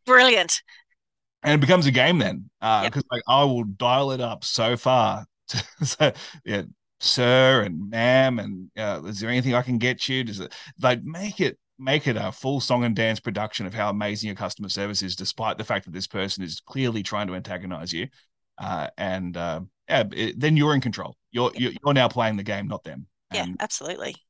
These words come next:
Speaker 2: that can, that can be a fun way just to sort of, again, break that reactive emotional cycle.
Speaker 1: So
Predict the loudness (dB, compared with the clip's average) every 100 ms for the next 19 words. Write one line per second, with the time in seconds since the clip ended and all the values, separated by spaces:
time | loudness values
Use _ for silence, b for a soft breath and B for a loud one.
0 | -16 -6 0 2 2 2 2 0 -2 -2
1 | -2 -4 -4 -6 -6 -6 -6 -6 -6 -2
2 | -2 -2 -4 -4 -4 -6 -6 -6 -6 -6
3 | -6 -6 -8 -10 -12 -10 -12 -12 -16 -18
4 | -18 _ _ _ b b b b -2 4
5 | 4